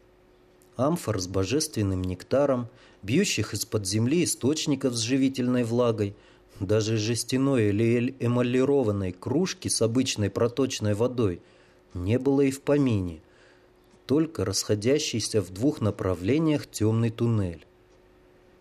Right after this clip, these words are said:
Впрочем, попавшие в чистилище души, кажется, и должны испытывать муки.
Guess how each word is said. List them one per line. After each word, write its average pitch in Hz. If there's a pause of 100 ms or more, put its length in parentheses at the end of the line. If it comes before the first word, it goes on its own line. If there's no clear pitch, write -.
(320)
Впрочем, 127
попавшие 113
в -
чистилище -
души, 117
кажется, 143
и 147
должны 139
испытывать 151
муки. 107